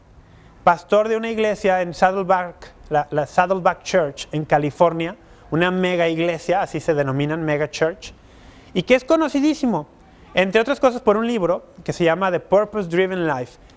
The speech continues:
La vida con propósito, algo así creo que se traduce. Bueno, este pastor entrevistó al entonces candidato Barack Obama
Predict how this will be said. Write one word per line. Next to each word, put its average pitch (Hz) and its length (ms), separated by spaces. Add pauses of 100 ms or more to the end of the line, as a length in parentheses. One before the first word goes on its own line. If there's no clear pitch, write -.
La 151 300
vida 190 320
con 170 160
propósito, 143 600
algo 147 120
así 143 140
creo 139 140
que - 80
se 151 100
traduce. 123 400 (920)
Bueno, 160 280 (260)
este 220 320 (920)
pastor 185 760 (840)
entrevistó 160 960 (140)
al 170 200
entonces 196 400
candidato 175 680 (560)
Barack 151 600
Obama 214 520